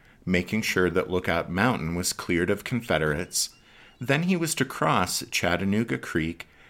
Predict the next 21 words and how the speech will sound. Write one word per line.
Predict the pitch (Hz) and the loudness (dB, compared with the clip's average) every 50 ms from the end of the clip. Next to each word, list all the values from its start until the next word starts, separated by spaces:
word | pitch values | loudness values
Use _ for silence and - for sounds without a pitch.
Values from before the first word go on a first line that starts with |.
| - _ - | -16 _ -2
and | 123 123 127 | -2 0 0
head | 120 123 160 175 143 117 98 - - | -2 -2 0 0 0 0 -2 -4 -6
toward | - - 110 98 87 92 | 0 2 2 2 4 4
Rossville | 95 92 92 98 98 - - - - 110 101 101 | 4 4 4 4 2 -2 -4 -2 0 0 0 0
Gap | 101 - 104 110 117 98 82 73 - - - - | 0 0 0 2 2 2 0 0 -4 -10 -10 -6
in | 90 90 92 | -4 -2 0
Missionary | 92 95 95 - - 104 95 98 95 90 82 | 0 0 0 0 0 0 0 2 0 0 0
Ridge | 82 90 110 120 101 82 80 78 - - - - - _ - - _ _ - | 0 0 2 2 2 0 -2 -2 -4 -6 -8 -8 -10 _ -20 -20 _ _ -6
on | - 90 90 | -2 -2 0
the | 90 | -2
far | 85 - - - 101 110 117 117 110 | -2 -2 2 4 4 4 4 4 2
left | 101 104 127 156 139 90 82 98 - - - - - | 0 0 0 2 2 2 0 -2 -6 -12 -12 -6 -4
of | 101 107 | -4 0
the | 113 127 | 0 0
rebel | 110 92 85 80 80 90 87 | 2 2 2 2 2 0 0
line. | 85 92 113 120 113 92 80 78 78 80 85 - - _ _ _ _ _ _ _ _ _ _ - - - - - - _ - | 2 2 0 2 0 0 -2 -4 -6 -8 -12 -14 -20 _ _ _ _ _ _ _ _ _ _ -20 -20 -20 -20 -20 -20 _ -2
Once | 95 95 98 117 139 - - | 2 4 4 4 4 2 0
there, | - 120 110 104 90 85 80 76 92 113 - - - - - | 0 2 4 4 4 4 2 0 0 -2 -6 -14 -18 -10 -6
astride | - - - - 98 87 87 90 87 - | -4 -4 0 2 4 4 4 4 2 0
the | 87 78 | 0 0
ridge, | 78 95 131 135 98 82 80 76 - - - - | 2 2 2 2 2 0 0 -2 -4 -8 -10 -10